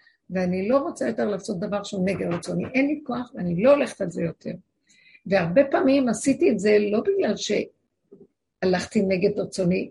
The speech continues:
זאת הייתה העבודה שלי, בדווקא לא לתת למקום הזה של המוח להתלונן וזה, ודווקא להתגבר, ודווקא לעשות ולא לעשות חסד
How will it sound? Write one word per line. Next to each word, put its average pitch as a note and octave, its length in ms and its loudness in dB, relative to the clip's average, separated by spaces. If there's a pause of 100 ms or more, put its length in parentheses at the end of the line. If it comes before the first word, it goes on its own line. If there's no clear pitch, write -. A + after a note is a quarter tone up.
זאת G#3+ 460 4
הייתה D#4+ 300 2
העבודה G#3 720 0
שלי, D4+ 280 2
בדווקא G#3 680 2
לא G#3 220 4 (120)
לתת B3+ 340 4 (720)
למקום G#3+ 480 4
הזה B3+ 340 6
של A3 220 0
המוח A3+ 640 0 (260)
להתלונן A3+ 540 2
וזה, A3+ 240 4
ודווקא C4+ 400 4
להתגבר, G#3+ 540 4
ודווקא C4 320 0
לעשות A3 480 -2
ולא E3+ 200 -4
לעשות - 440 -12
חסד - 440 0